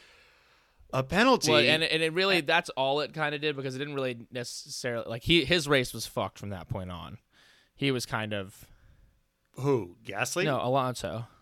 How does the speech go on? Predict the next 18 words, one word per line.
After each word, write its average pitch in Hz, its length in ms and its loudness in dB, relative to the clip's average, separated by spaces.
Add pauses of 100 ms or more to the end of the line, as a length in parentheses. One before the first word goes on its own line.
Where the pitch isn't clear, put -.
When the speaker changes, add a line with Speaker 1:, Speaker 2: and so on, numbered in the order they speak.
(480)
Speaker 1:
Oh, 139 240 2
Alonso. 151 440 2
Yeah, 170 340 6
and 131 160 2
then 139 160 2
you 139 80 2
know 143 100 2
what 143 120 4
it 127 60 2
also 135 280 2
did 170 200 0
that 170 120 2
was 120 140 -6
really 123 240 0
important? 120 420 -4
It, 87 140 -10
it 107 180 -14
got, 139 340 0